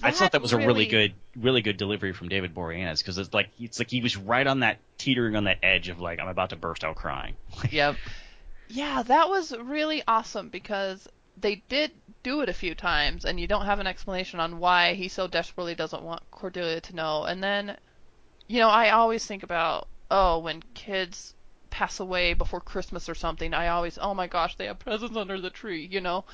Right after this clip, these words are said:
Speaker 1: Mm-hmm.
Speaker 2: That stuff horrifies me.
Speaker 3: Oh, it's, oh.
Speaker 2: And, and
Speaker 3: I
Speaker 2: so it just, it was so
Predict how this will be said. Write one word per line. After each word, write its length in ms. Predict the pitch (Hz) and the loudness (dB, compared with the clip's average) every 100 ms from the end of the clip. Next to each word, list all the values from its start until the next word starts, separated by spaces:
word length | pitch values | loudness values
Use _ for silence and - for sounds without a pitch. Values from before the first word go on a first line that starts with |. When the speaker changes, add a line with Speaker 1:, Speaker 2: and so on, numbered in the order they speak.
| - - - | -20 -16 -4
Speaker 1:
Mm-hmm. 200 | 120 127 | 0 6
Speaker 2:
That 220 | 240 - | 6 6
stuff 340 | - 240 - - - | 4 4 4 -4 -20
horrifies 1000 | - - - 262 202 156 160 107 98 - | -20 -12 4 6 6 4 0 -2 -4 4
me. 60 | 202 | 8
Speaker 3:
Oh, 300 | 202 170 151 | 10 8 6
it's, 560 | 220 269 - - - - - - - - - _ - - - - - - | 4 2 -2 -12 -12 -16 -20 -20 -20 -20 -20 _ -20 -20 -20 -20 -16 0
oh. 220 | 277 - - | 0 0 -2
Speaker 2:
And, 300 | 226 214 208 - - - - | -2 -4 -12 -18 -18 -20 -4
and 100 | 233 | -2
Speaker 3:
I 40 | 233 | 2
Speaker 2:
so 260 | 262 196 | 2 2
it 220 | 202 - | 2 -2
just, 760 | - 254 247 - - - - - - - | -4 -4 -4 -10 -18 -20 -20 -20 -20 -4
it 160 | 226 220 | -2 0
was 160 | 214 | -2
so 580 | - - 240 233 226 233 | -2 -2 0 0 -2 -6